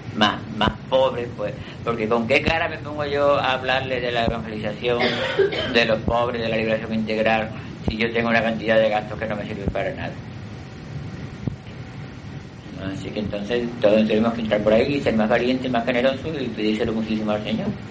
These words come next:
Sabéis que las que se fueron últimamente, me parecen que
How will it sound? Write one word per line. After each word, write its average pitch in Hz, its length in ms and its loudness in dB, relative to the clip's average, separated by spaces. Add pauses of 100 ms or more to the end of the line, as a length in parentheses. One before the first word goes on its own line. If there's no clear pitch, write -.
(1500)
Sabéis 127 360 6
que 151 100 2
las 143 220 2
que 123 120 -4
se 120 100 -6
fueron 127 300 4
últimamente, 135 540 -2
me 131 60 2
parecen 123 320 -2
que 127 100 0